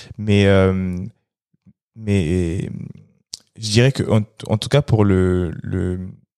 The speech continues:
le bus à prendre, sur le bus de l'électrique, euh, au moment où, euh, l'idée était proposée, genre, euh, en France, c'était des ultra, ultra, ultra sceptiques. Et j'ai, le, le problème avec, euh,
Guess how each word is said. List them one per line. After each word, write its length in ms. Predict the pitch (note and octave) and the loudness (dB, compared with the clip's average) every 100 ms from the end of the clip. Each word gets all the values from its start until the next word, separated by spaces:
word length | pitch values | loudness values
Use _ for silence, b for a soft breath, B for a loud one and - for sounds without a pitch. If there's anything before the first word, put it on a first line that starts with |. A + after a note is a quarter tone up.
| _ - | _ -6
le 140 | G2+ | -4
bus 240 | G2 C3+ A2+ | 0 0 2
à 100 | G#2 | 0
prendre, 460 | - C#3 C3 - _ _ _ | 2 0 0 -8 _ _ _
sur 280 | _ - G2 | _ -4 0
le 120 | G2 | 2
bus 220 | G2 B2 C3 | 2 2 4
de 60 | |
l'électrique, 600 | A2 G#2 F#2+ B2 C#3+ - _ _ _ _ _ _ _ _ _ - | 2 0 -2 -8 -10 -14 _ _ _ _ _ _ _ _ _ -6
euh, 340 | G2 F#2 F#2 F#2 - - _ _ | -4 -4 -4 -8 -10 -16 _ _
au 120 | - A2+ | -2 4
moment 460 | C3 D3+ D#3 D#3 | 4 6 4 4
où, 300 | C#3 B2 A#2+ | 4 4 4
euh, 140 | G2+ G2 | 4 2
l'idée 360 | A2 A#2 B2+ | 0 2 2
était 180 | A#2 A2+ | 2 0
proposée, 720 | A2 G#2+ G#2+ G2+ A2+ D3+ D#3 _ _ _ _ _ - | 0 2 2 4 2 0 -4 _ _ _ _ _ -12
genre, 420 | G#2 G2 G2 F#2+ | -2 2 2 2
euh, 500 | F#2 G2 - - - - | -2 -2 -4 -4 -4 -6
en 120 | - | -6
France, 340 | G2+ A2 A#2+ - | -4 0 0 0
c'était 320 | - - F#2+ | -8 -8 -8
des 160 | G2 - | -8 -4
ultra, 480 | C3 A#2+ - B2+ A#2+ | -2 2 2 2 0
ultra, 360 | A#2+ A#2 - A#2+ | 0 2 0 0
ultra 360 | - A2+ - G#2+ | 0 -2 0 0
sceptiques. 520 | - G#2 - C#3+ - b b b b b b | 0 -2 -2 -2 -4 b b b b b b
Et 160 | G#2 G#2 | 2 4
j'ai, 320 | G#2 F#2+ G2 | 4 2 2
le, 200 | G2+ G#2+ | 2 2
le 80 | F2 | 2
problème 320 | G#2 B2 C3 | 2 2 4
avec, 340 | G#2+ G#2 G#2 G#2 | 4 4 2 0
euh, 320 | G2 G2 | 0 0